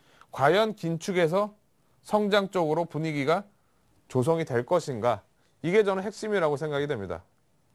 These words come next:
그러면은 만약에 이런 분위기가 조성이 된다면 유월 십칠일까지 갈 필요도 없죠. 그죠?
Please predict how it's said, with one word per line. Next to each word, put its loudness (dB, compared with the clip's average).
그러면은 2
만약에 2
이런 2
분위기가 -2
조성이 -6
된다면 -2
유월 6
십칠일까지 -2
갈 -4
필요도 0
없죠. -4
그죠? -2